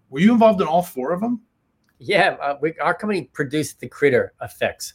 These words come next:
Speaker 2: on all four of them.
Speaker 1: Wow.
Speaker 2: Uh, the brothers were more closely involved with one and two, but, uh, when he, when, when, uh, New Line did three and four, we were so busy with so much stuff. We actually had a,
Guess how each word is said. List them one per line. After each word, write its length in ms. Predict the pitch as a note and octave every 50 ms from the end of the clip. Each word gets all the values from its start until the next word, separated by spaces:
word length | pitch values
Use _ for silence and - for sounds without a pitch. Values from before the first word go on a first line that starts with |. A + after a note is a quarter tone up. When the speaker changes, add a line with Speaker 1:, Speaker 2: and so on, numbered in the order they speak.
| _ -
Speaker 2:
on 120 | B2 C3
all 200 | - C#3+ C3+ C3
four 320 | C3+ - - C3 B2+ B2 A#2
of 100 | A2 A2
them. 260 | G#2 G2 F#2+ G2 - _ _ _ _ _ _ _ _ _ _ _ _ _
Speaker 1:
Wow. 280 | - A2 A#2 A#2+ A#2 A#2
Speaker 2:
Uh, 20 |
the 140 | A2+ A2+ A#2
brothers 440 | G#2+ - F#3 G#3+ A3+ G#3+ G3 D#3 C#3
were 80 | D#3 D3+
more 180 | D#3 D#3+ D3+
closely 440 | D#3 - D#3+ E3 D#3 - - C#3+ C3
involved 460 | B2+ B2 A2 B2 B2 B2 B2+ A#2+ G#2
with 140 | A2+ - -
one 200 | A#2+ B2+ B2+ B2+
and 160 | A#2+ A2+ G#2+
two, 460 | - - D#3 D3+ B2 A2 G2+ F#2+ F#2+ - _ _ - - - - _ _ _ _ _ _ _ _ -
but, 380 | A2 A2 A#2 A#2 A#2+ A#2+ - B2
uh, 400 | A#2 A#2 A2+ A2+ A2+ A2 A2 G#2
when 180 | G#2 A#2 B2
he, 200 | C3 C3 B2 B2+ -
when, 640 | B2+ A#2 B2 B2+ B2 B2 B2 B2 B2 A#2+ A#2 G#2+ A2+ _ _ _ _ _ _ _ _ _ _ _ _ _ _ _ _ _
when, 360 | B2 B2 B2 B2 A#2+ A#2 A#2+
uh, 280 | A#2 A#2 A2+ A2+ A2+ A2+
New 200 | A#2 C3 D3+ D#3
Line 300 | C#3 C3+ B2+ B2+ B2+ B2+
did 300 | A#2+ C3 C3 B2+ A#2 -
three 220 | - B2+ C#3 C3+ B2+
and 120 | B2+ B2+
four, 420 | - _ D3+ C#3 C3 A#2+ A2 G#2+
we 180 | G2+ A#2 C#3 D3
were 120 | C3 A#2
so 260 | G#2+ - - - C3 B2+
busy 320 | A2 G#2+ B2 B2 A#2+ A#2
with 140 | G#2 G2 -
so 200 | - - B2 A#2+
much 140 | A#2 A2+ -
stuff. 340 | - - - A#2+ A2+ - -
We 60 | A2
actually 300 | G#2+ A2+ - - A#2 G#2
had 160 | G2+ G#2+ G2+ G2
a, 100 | F#2+